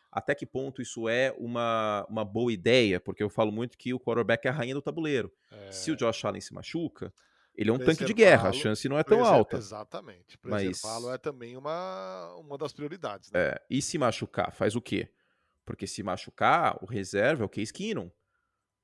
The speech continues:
Speaker 1: Miami pode ganhar essa divisão se o Buffalo Bills tiver um Josh Allen machucado. Tomara a Deus que não aconteça, porque o Allen, pra mim, é o favorito M V P, inclusive. Só que isso é algo que a gente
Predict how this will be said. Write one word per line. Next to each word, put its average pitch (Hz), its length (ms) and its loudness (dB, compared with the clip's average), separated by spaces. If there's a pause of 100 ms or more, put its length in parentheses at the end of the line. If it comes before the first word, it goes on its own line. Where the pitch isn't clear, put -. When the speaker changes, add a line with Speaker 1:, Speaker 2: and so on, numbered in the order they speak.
(420)
Speaker 1:
Miami 107 260 2
pode 147 220 2
ganhar 202 80 2
essa 208 120 -4
divisão 220 320 -4
se - 120 -6
o - 20 -2
Buffalo 98 400 -2
Bills 98 420 -4
tiver 104 220 -4
um 98 120 -2
Josh 101 260 -2
Allen 98 120 0
machucado. 90 340 -4
Tomara 127 240 0
a 226 40 0
Deus 160 220 0
que - 60 -8
não 226 60 -6
aconteça, 156 460 -2
porque - 200 -6
o 101 140 4
Allen, 143 200 6
pra 131 120 -2
mim, 113 80 -4
é 139 40 -2
o - 20 -4
favorito 160 280 -4
M 220 100 -8
V 226 140 -6
P, - 160 -8
inclusive. 87 440 -8 (680)
Só - 260 0
que 123 340 0
isso 139 380 -4
é 104 120 0
algo 107 300 2
que 139 360 -6
a 120 60 0
gente 110 600 -6